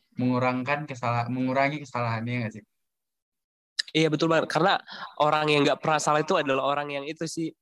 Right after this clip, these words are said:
Speaker 2: menurutku ya,
Speaker 1: Iya,
Speaker 2: orang
Speaker 1: itu
Speaker 2: yang rugi.
Speaker 1: orang yang
Speaker 2: Rugi
Speaker 1: nggak pernah
Speaker 2: banget.
Speaker 1: salah menurut gue itu
Speaker 2: Heeh.
Speaker 1: salah satu orang yang gagal.
Speaker 2: Iya.
Speaker 1: Nah, eh, mungkin kita udah di, di ujung podcast nih, Du.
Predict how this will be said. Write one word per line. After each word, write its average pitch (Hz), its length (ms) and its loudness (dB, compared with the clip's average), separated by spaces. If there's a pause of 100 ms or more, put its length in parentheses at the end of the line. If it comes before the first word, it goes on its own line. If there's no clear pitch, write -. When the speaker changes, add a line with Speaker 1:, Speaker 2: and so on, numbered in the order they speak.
Speaker 2:
menurutku 147 480 0
ya, 131 160 0
Speaker 1:
Iya, 131 60 4
Speaker 2:
orang 131 160 0
Speaker 1:
itu 139 100 2
Speaker 2:
yang 170 120 4
rugi. 143 360 -8
Speaker 1:
orang 147 260 2
yang 156 140 2
Speaker 2:
Rugi 143 160 2
Speaker 1:
nggak 143 140 4
pernah 147 100 2
Speaker 2:
banget. 131 160 4
Speaker 1:
salah 160 220 2
menurut 165 260 0
gue 160 200 -2 (120)
itu 175 180 -6 (200)
Speaker 2:
Heeh. 127 160 -4
Speaker 1:
salah 143 160 -2
satu 151 180 2
orang 151 160 4
yang 135 140 -2
gagal. 120 320 -2 (1200)
Speaker 2:
Iya. 117 260 -6 (2750)
Speaker 1:
Nah, 123 140 -2 (840)
eh, 123 160 -4
mungkin 127 240 -2
kita 170 160 2
udah 156 140 2
di, 131 120 0
di 127 160 0 (120)
ujung 123 240 -4
podcast 117 400 -6
nih, 123 120 0
Du. 113 140 -2